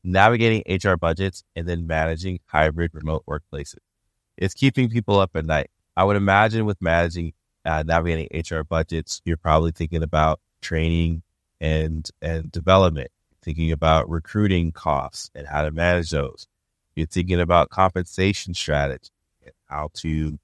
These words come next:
offer competitive, competitive wages. Um, that can, that can keep you up at night because costs have fluctuated, and,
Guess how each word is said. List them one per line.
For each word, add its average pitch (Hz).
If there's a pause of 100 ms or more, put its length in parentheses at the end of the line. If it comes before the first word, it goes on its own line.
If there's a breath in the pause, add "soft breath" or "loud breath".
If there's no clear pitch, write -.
(360)
offer 78
competitive, 80 (280)
competitive 82
wages. 87 (540)
Um, 82 (680)
that 120
can, 156
that 143
can 131
keep 131
you 117
up 120
at 101
night 101 (100)
because 95
costs 92
have 95
fluctuated, 95
and, 82